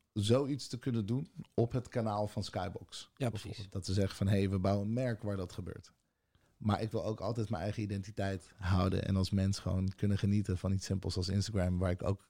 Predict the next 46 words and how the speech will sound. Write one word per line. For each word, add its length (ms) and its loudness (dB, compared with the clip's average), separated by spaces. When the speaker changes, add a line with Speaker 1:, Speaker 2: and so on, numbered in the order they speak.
Speaker 1:
op 160 -2
vakantie 340 2
ga 240 2
en 100 0
een 200 -6
kat 300 -2
aai, 220 -4
Speaker 2:
Ja, 80 -6
Speaker 1:
zeg 180 -6
maar. 100 -4
Speaker 2:
precies. 380 -2
Speaker 1:
Prima. 300 0
Speaker 2:
<laughs> 480 -4
En 120 4
ook 140 6
nog 120 6
steeds 180 4
kunnen 220 6
delen. 320 2
Speaker 1:
Ja, 380 2
ja, 260 -2
want 160 -2
dat 160 -2
is, 180 -6
weet 220 -2
je, 160 -4
kijk, 200 -2
maar 140 0
ik 80 4
heb 80 4
mijn 140 0
Instagram, 380 -2
toen 160 -2
ik 60 -2
het 80 -2
opende, 300 0
was 180 0
het 140 -6
voor 140 -4
mij. 280 -4
Speaker 2:
Ja. 180 0
Speaker 1:
It's 100 -8
just 200 -2
me. 320 4
Dus, 360 2
eh, 220 -2